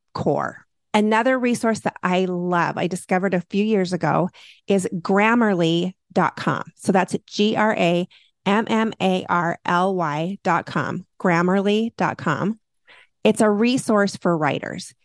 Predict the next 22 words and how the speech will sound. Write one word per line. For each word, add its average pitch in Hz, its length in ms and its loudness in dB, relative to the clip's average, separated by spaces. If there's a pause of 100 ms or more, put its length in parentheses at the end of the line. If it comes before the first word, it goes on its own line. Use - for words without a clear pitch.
(240)
And 202 240 2 (200)
y-, 196 180 -2
it's 208 160 2
a 190 60 2
plugin, 185 760 -2
basically, 190 400 -2
that - 100 -6
you 180 80 0
can 175 120 -4
plug 175 220 -2
into 175 200 -2
your 151 140 0
Google 214 300 0
Docs 208 440 -2 (340)
or - 80 0
anything 240 360 0
that 196 80 0
you're 196 160 0
writing 180 400 2
on 175 120 0
your 175 120 -2
computer. 170 600 0